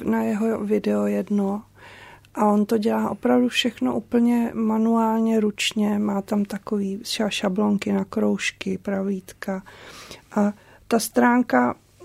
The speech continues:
mm, která je v reálu prostě A čtyřka, tak on to dělá takhle obrovský. Já nevím,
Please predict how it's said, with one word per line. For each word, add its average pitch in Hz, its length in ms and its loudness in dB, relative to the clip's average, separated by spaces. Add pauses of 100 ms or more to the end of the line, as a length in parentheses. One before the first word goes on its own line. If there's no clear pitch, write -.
mm, 226 260 0 (380)
která 240 540 4
je 240 240 6
v 220 120 0
reálu 226 600 6
prostě 226 540 -4
A 220 200 0
čtyřka, - 600 -4
tak 226 180 -4
on 226 220 2
to 226 140 -2
dělá 220 400 -2
takhle - 340 -6
obrovský. 208 800 -6
Já 196 200 -4
nevím, 196 420 -6